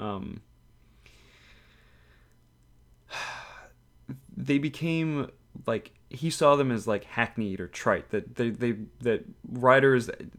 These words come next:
like, contemporary writers of hi-, that he knew weren't really sinking to the heart of, like, what this form could be. So, um, I'm reading from the,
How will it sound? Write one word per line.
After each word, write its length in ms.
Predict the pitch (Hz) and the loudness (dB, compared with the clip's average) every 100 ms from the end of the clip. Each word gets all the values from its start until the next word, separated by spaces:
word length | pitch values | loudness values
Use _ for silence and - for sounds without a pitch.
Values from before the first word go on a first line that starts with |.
| 104 | -8
like, 160 | 110 | -6
contemporary 420 | - 131 151 143 127 | -6 -6 -2 2 2
writers 400 | 113 107 107 104 | 4 2 0 -2
of 120 | 104 | -4
hi-, 160 | 113 - | -8 -6
that 240 | 110 101 | -4 -4
he 160 | 123 117 | -2 -4
knew 400 | 113 110 107 92 | -2 -2 -4 -6
weren't 380 | 113 113 120 117 | -10 -4 -2 -2
really 500 | 113 117 123 117 107 - - - - - | -6 -4 -2 -2 -4 -10 -20 -20 -20 -18
sinking 460 | - 135 127 117 | -6 -6 -2 -2
to 100 | 107 | -2
the 100 | 95 | -4
heart 440 | 90 - 110 - - - - - _ _ _ - | -4 4 4 4 -10 -20 -20 -20 _ _ _ -8
of, 580 | 110 107 101 98 - - _ _ _ _ _ _ _ - _ _ - | -2 0 0 -4 -16 -20 _ _ _ _ _ _ _ -20 _ _ -8
like, 180 | 120 101 | -6 -2
what 300 | 113 123 - | 4 4 4
this 160 | 120 - | -4 -2
form 420 | - 117 110 101 | -2 0 0 -2
could 220 | - 101 | -6 -4
be. 260 | 110 92 - - - - - - - - - - _ _ _ _ _ _ _ _ | -4 -4 -10 -20 -20 -20 -20 -20 -20 -20 -20 -20 _ _ _ _ _ _ _ _
So, 420 | - 185 165 175 - - - - | 4 8 8 6 -2 -12 -14 -2
um, 500 | 127 120 117 110 - - _ _ _ _ _ _ _ - - _ - 131 | 2 2 2 0 -6 -20 _ _ _ _ _ _ _ -20 -20 _ -10 -2
I'm 180 | 131 | 2
reading 220 | 127 127 117 | 4 2 2
from 300 | 123 117 104 | 0 0 -2
the, 420 | 110 107 104 | -2 -2 -4